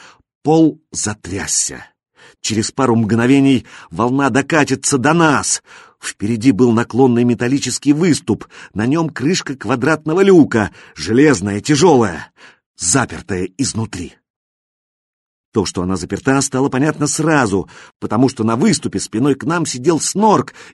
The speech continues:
и пытался приподнять ее обеими руками, вцепившись в массивную скобу.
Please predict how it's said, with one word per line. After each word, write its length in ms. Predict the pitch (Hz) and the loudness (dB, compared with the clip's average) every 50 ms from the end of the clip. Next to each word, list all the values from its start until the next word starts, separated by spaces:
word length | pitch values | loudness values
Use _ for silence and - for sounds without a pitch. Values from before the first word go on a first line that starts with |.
| _ - | _ -4
и 80 | 233 - | -2 -2
пытался 640 | - - 160 156 - - 226 220 202 - - 170 | 0 0 -2 -2 -2 -2 0 0 0 -2 -2 -4
приподнять 880 | - - 156 170 170 - 202 220 214 233 254 269 247 226 190 139 - - | -4 -2 -2 -4 -2 -4 -6 -6 -6 -8 -8 -6 -6 -6 -6 -6 -4 -2
ее 240 | 156 156 160 165 156 | 0 2 4 4 4
обеими 480 | 147 135 123 180 185 160 143 143 147 | 2 2 2 2 2 4 4 2 2
руками, 480 | 143 147 139 - - 175 175 160 151 139 | 2 2 0 0 -2 -2 -2 0 0 -2
вцепившись 800 | - - - - 175 180 180 185 - - - - 156 147 - 101 | -2 -4 -2 -2 -2 -2 -2 -4 -4 -4 -4 -4 -2 -2 -4 -4
в 80 | 92 104 | -4 -2
массивную 640 | 120 135 147 143 - - 165 160 131 135 139 139 127 | -2 0 0 0 0 -2 -2 0 0 2 2 2 2
скобу. 600 | - - - 180 175 151 160 151 120 98 - - | 0 -2 -2 0 2 6 6 6 6 4 0 -6